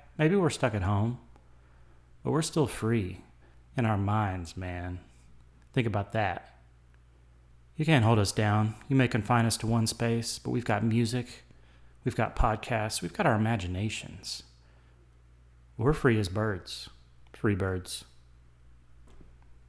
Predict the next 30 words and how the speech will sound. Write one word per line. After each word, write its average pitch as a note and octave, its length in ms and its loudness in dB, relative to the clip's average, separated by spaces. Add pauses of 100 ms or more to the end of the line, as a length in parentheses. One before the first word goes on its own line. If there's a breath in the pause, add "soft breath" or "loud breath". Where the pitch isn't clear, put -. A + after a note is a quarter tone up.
(580)
My - 60 -14
chair A#2+ 300 2
is G#2 100 2
making G#2+ 220 2
a G2+ 40 2
lot G2+ 120 4
of G2 80 2
noise. G#2 500 2
I G2 40 -6
hope A2+ 180 -2
the, G2 240 -2 (720 loud breath)
the A#2 60 2
old G#2 120 0
mic A2+ 340 2
isn't A#2 220 -4
picking A#2 240 -2
that A2 180 0
up. G#2+ 300 -2
It's - 120 -12
kinda G3+ 200 2
gone B2+ 220 4
from B2 180 -2
that G#2+ 360 0 (1300)
fart C3+ 300 0
noise. C#3 560 0 (120)
I, C#3 120 -6
I A#2+ 160 -6
hate G2 320 -8
saying G2 180 -10
fart. F2 400 -10